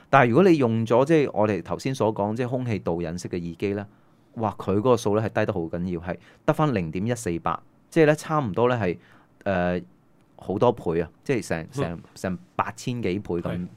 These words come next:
Speaker 1: 八千幾倍咁多。噉但係亦都有一個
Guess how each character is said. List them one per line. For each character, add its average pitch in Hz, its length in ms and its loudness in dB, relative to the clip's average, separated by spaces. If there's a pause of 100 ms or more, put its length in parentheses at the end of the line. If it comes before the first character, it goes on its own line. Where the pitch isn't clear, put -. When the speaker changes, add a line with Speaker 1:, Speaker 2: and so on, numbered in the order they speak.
Speaker 1:
八 95 100 2
千 110 220 -6
幾 95 100 -2
倍 87 140 -4
咁 85 180 -4
多。 87 180 0 (1000)
噉 180 140 2
但 143 180 8
係 - 20 -
亦 117 120 -2
都 170 460 6
有 131 120 4
一 160 40 2
個 131 140 4